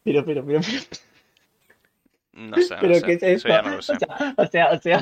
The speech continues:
Speaker 1: o sea, estamos, estamos especulando <laughs> sobre qué actores o no hacen sus escenas de riesgo.
Speaker 2: Yo creo que solo, eh, Tom Cruise está así de loco, ¿eh? El resto, el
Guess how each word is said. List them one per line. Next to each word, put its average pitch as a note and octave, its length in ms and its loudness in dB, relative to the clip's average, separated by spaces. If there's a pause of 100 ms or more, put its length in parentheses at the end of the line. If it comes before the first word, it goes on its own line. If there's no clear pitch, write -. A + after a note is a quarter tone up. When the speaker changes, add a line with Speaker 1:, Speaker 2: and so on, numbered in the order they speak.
Speaker 1:
o G#3 60 -2
sea, D#3 140 0
estamos, E3+ 340 -2
estamos E3+ 320 0
especulando E3 1040 2
<laughs> - 40 -20
sobre E3 340 -4
qué - 80 -2
actores F3 520 -2
o D3+ 120 -2
no D#3+ 160 0
hacen D#3+ 220 0
sus D3+ 140 -6
escenas C3+ 340 -6
de B2+ 120 -2
riesgo. B2 380 -8
Speaker 2:
Yo C3+ 140 -4
creo E3+ 100 2
que D#3 80 0
solo, C#3 360 0
eh, G#2+ 400 -2
Tom A2+ 140 -8
Cruise G#2+ 140 -8
está F#2+ 140 -8
así F#2 140 -14
de F2+ 80 -14
loco, F2 220 -18
¿eh? - 60 -16 (960)
El - 120 -18
resto, G2 320 -14
el G#3 320 -12